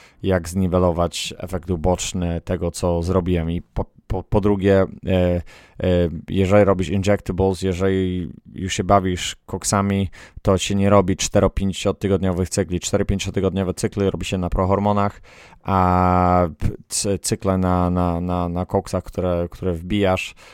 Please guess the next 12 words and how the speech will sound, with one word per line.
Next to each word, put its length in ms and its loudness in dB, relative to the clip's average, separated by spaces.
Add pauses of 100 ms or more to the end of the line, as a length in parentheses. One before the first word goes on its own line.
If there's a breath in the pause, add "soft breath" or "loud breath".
(140 loud breath)
robisz 680 -2
minimalnie 480 -2
osiem 260 -6
tygodni, 500 -2
więc 380 -4
taka, 460 -4
taka 240 -8
porada. 380 -8
Podejmij 340 -2
sobie 200 -4
sam 200 0
decyzję 540 2